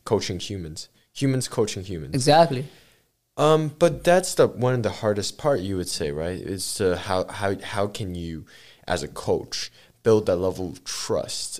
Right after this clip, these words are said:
Speaker 1: of communication? So what is your approach to sort of get through that barrier? Because there is definitely that barrier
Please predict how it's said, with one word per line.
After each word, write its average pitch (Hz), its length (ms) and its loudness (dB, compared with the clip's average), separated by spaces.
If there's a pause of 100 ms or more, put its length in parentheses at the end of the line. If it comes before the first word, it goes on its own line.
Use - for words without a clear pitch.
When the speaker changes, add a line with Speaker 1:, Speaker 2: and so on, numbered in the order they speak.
(140)
Speaker 1:
of 76 240 -6
communication? 82 840 -8 (680)
So - 180 -4
what 117 180 4
is 139 120 0
your 123 100 4
approach - 640 -2
to 92 80 -6
sort 98 260 0
of 87 220 -2 (100)
get - 400 0
through 107 260 0
that - 380 0
barrier? 95 420 2
Because 92 360 -8
there 104 160 2
is 104 140 2
definitely 95 340 -6
that 87 200 -2
barrier 85 480 0